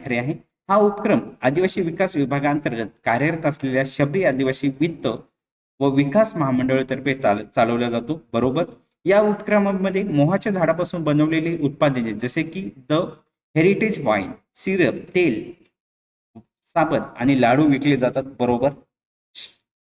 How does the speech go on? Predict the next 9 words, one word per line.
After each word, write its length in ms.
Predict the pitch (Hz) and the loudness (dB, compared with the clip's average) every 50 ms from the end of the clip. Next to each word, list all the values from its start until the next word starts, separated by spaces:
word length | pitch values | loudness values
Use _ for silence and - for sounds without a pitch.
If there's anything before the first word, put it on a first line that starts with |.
| _ _ _ _ _ _ - | _ _ _ _ _ _ 0
शबरीनॅचरल्स 880 | - 165 156 165 190 226 240 220 185 147 147 - 185 165 147 139 - - | 0 0 0 2 0 0 2 2 2 0 0 0 0 0 0 0 0 -2
डॉट 200 | 135 127 127 127 | 0 0 0 0
कॉम 400 | 131 - - 139 - - - 113 | 0 -2 -2 -2 -2 -2 -4 -2
या 120 | 127 139 | 0 2
ई-कॉमर्स 560 | 135 147 151 147 135 180 175 180 190 190 190 - | 4 4 4 2 2 0 -2 0 0 -2 -4 -4
प्लॅटफॉर्मद्वारे 680 | - 165 - - - - 147 139 143 143 127 117 113 | -2 0 0 0 0 -2 0 0 2 2 2 2 0
उत्पादने 540 | 104 123 127 - - 151 147 165 165 170 160 | -4 -4 -6 -2 -2 -2 -2 -2 -2 0 0
विकली 280 | 147 139 - 143 143 | 0 0 0 0 -2
जातात 280 | 131 135 123 120 143 | 0 0 -2 -2 -2